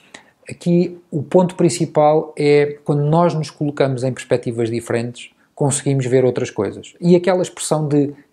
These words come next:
calçar os sapatos do outro, ainda que seja, nós n-, nos, nos consigamos aproximar disso, nós não conseguimos efetivamente calçar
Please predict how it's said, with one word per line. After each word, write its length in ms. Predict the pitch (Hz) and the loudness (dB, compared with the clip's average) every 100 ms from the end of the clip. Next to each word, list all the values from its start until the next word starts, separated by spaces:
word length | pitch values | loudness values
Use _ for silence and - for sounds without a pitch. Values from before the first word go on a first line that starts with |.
| - | -2
calçar 500 | 170 160 - 170 165 | 0 2 0 0 0
os 120 | - | -4
sapatos 380 | 139 143 135 135 | -2 -2 -2 -4
do 100 | 127 | 0
outro, 420 | 123 131 - - _ _ - - _ _ _ - - | 0 0 -4 -10 _ _ -20 -20 _ _ _ -20 -10
ainda 380 | - 190 196 185 | 0 4 6 6
que 100 | - | 4
seja, 360 | 190 180 160 | 4 4 4
nós 240 | 160 165 175 | 2 0 0
n-, 120 | 175 | 0
nos, 500 | 170 165 170 156 - | 2 2 2 0 0
nos 160 | 170 | -2
consigamos 480 | - 175 - 165 143 | 0 -2 0 0 2
aproximar 840 | 160 160 175 175 - 170 156 151 143 | 0 2 2 2 0 -4 -2 0 0
disso, 420 | 156 180 - 185 - - - | -2 -2 -6 -10 -10 -20 -10
nós 280 | 147 160 151 | -2 2 2
não 300 | 156 175 190 | 4 2 2
conseguimos 440 | 180 170 - 151 | 0 -2 -2 -4
efetivamente 580 | 151 - 143 143 131 120 | -2 -2 -2 -2 -2 -6
calçar 720 | - 156 147 143 - 131 131 | -4 2 2 0 0 2 2